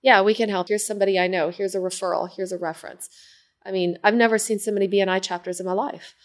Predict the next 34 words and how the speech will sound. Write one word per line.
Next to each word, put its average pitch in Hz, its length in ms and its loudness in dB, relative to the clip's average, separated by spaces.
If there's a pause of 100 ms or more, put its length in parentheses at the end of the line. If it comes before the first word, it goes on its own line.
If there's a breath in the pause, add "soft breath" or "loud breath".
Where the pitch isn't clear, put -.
(140 soft breath)
<laughs> - 540 2 (2000 loud breath)
It's - 320 0
just 311 240 -2 (140)
astounding. 269 840 4
And 233 180 0
the 233 60 4
network 247 480 2
and 220 120 -6
the 208 40 -8
people, 220 440 0
everybody's 226 460 2
connected 208 480 -12
here. 185 140 -4
It's 185 160 -4
the, 185 140 -6 (360 loud breath)
the 214 60 -20
biggest 247 300 2
little 220 180 0
town 220 280 -10
you'd 208 140 0
ever, 180 360 -2 (260 loud breath)
you'd 220 120 0
ever 208 140 2
know. 240 160 2
So 240 140 -4
of - 80 -16
course, - 320 -2
yeah, 240 220 -4 (360 soft breath)
I'm 254 80 -4
gonna 269 160 0
stay 220 240 -2
right 208 220 2
here 254 200 -8
because 208 440 -4